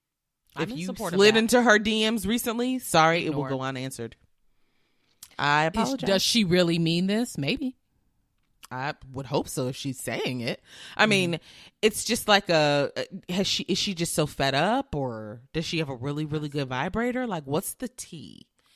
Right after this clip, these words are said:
Speaker 1: She probably both. She's fed up of these, the type of men that are out here. Her selection is trash.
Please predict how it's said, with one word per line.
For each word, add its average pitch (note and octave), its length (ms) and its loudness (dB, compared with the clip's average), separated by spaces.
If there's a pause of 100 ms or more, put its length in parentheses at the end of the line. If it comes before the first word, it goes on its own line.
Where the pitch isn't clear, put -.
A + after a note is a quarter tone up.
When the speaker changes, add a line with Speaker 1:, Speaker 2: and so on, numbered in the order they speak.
(160)
Speaker 1:
She D#3+ 260 -12 (200)
probably C3+ 460 -8
both. - 480 -16 (180)
She's - 280 -14
fed D#3+ 200 -6
up D3 180 -6
of C3+ 320 -8
these, B2+ 500 -10 (200)
the C3+ 380 -12 (180)
type C#3 300 -10
of C3+ 160 -8
men C3+ 260 -6
that D3+ 140 -6
are D#3 100 -6
out E3 240 -4
here. F3 460 -6 (540)
Her D#3+ 140 -6
selection D3+ 800 -6
is - 300 -10 (380)
trash. C3+ 880 -4